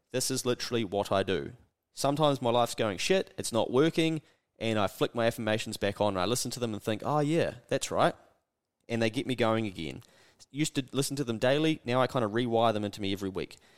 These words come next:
Now, as an example, I am great with large sums of money and know exactly what to do with them. Because that's the person that I'm becoming, and that's the person I'm gonna need to be because I'm gonna have large sums of money. Now, if I just stayed as the old version of Luke that's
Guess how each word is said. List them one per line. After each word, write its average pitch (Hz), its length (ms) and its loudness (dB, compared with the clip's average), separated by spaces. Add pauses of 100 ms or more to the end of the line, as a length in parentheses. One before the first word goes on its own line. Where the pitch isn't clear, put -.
(300)
Now, 123 80 0
as 147 180 4
an 143 80 0
example, 127 540 0
I 123 140 6
am 117 100 0
great 143 260 2
with 110 140 -4
large 107 240 4
sums 107 260 -2
of 98 60 -2
money 135 340 0
and 107 120 -4
know 107 120 4
exactly 104 360 -2
what 101 180 0
to 113 80 -6
do 104 180 2
with 98 140 -4
them. - 260 -12 (880)
Because 131 220 0
that's 160 160 2
the 139 80 0
person 135 340 2
that 113 60 4
I'm 107 80 4
becoming, 117 360 0
and 104 60 0
that's - 140 0
the 117 80 -4
person 113 280 -2
I'm 98 100 0
gonna 98 160 0
need 95 160 -2
to 101 80 -10
be 143 180 2
because - 240 -6
I'm 107 80 -4
gonna 95 180 -2
have 127 220 -2
large 98 220 0
sums 98 260 -4
of 98 60 -4
money. 131 340 0 (580)
Now, 117 200 4
if 156 180 2
I 104 420 4 (300)
just 120 200 0
stayed 117 380 2
as 104 260 -4
the - 120 -6
old 151 240 4
version 104 280 0
of 92 100 -4
Luke 98 240 -2
that's - 280 0